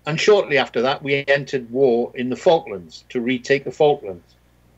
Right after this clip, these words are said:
And it really hurts me that Sir Rex Hunt, as the governor of the Falklands, when you check his directorships, you will find out how many companies he's a director of in the Falklands,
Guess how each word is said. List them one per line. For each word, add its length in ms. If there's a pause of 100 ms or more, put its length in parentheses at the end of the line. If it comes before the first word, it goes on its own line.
(180)
And 160
it 120
really 300
hurts 400
me 280
that 200
Sir 160
Rex 380
Hunt, 400
as 160
the 80
governor 400
of 100
the 60
Falklands, 640 (420)
when 200
you 140
check 300
his 180
directorships, 920 (420)
you 80
will 120
find 320
out 320
how 200
many 240
companies 800 (260)
he's 160
a 80
director 500
of 240 (240)
in 80
the 100
Falklands, 640